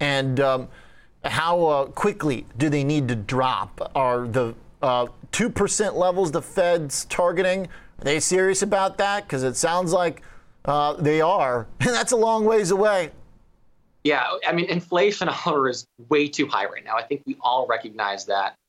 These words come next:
Speaker 2: The Fed recognizes that. It's gonna take us a long time to get back to two percent. But if we can continue to see a downward trend, and if that downward trend starts to accelerate, which it might, especially as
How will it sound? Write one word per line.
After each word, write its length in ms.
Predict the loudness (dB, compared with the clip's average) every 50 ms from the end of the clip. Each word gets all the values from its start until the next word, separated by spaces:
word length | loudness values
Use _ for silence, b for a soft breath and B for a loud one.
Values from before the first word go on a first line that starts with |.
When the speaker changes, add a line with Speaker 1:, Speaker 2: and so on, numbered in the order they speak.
| _ _ _ _ -14
Speaker 2:
The 60 | -14
Fed 360 | -8 -4 -2 -2 -2 0 0
recognizes 680 | -2 -2 -2 -4 -4 -4 -2 -2 -2 -4 -6 -8 -6 -2
that. 320 | 0 0 0 0 -2 -6 _ _ _ _ _ -6
It's 120 | -4 0
gonna 200 | 0 0 0 0
take 300 | -2 -4 -4 -2 0 0
us 140 | 0 0 0
a 60 | 0
long 360 | 0 2 2 2 2 2 0
time 240 | -2 -4 -4 -4 -6 _ _ _ _ _ _ _ _ -6
to 80 | -4
get 180 | -2 -2 -2 -2
back 260 | 0 0 0 -2 -4 -6
to 80 | -8
two 180 | -6 -6 -6 -6
percent. 400 | -6 -6 -6 -4 -4 -4 -4 B B B B B B B B B B _ -2
But 240 | 0 0 0 -2 -4 -8 _ _ _ _ _ -8
if 140 | -6 -4
we 80 | -4 -4
can 180 | -4 -4 -6 -6
continue 540 | -6 -8 -6 -4 -2 0 2 2 2 2
to 120 | 0 -2 -2
see 360 | -2 0 2 2 2 2 2
a 220 | 0 -4 -6 -8
downward 580 | -4 0 0 0 2 2 0 0 -2 -4 -4 -6
trend, 440 | -6 -4 -2 -2 -2 -2 -2 -2 -2
and 120 | -2 -4
if 100 | -6 -6
that 180 | -6 -6 -4 -2
downward 340 | -2 -2 0 0 -2 -2 -2
trend 260 | -4 -4 -4 -4 -4
starts 340 | -4 -2 0 -2 -2 -4 _ -6
to 100 | -4 -4
accelerate, 640 | -4 -2 -2 0 2 2 2 2 2 0 -2 -2 -4 _ _ _ _ _ _ 0
which 240 | 0 0 2 2 0
it 120 | 0 0
might, 400 | 0 0 0 0 0 0 -2 -2 -2
especially 580 | -4 -4 -2 -2 -2 -2 0 0 0 0 0
as 120 | 0 -4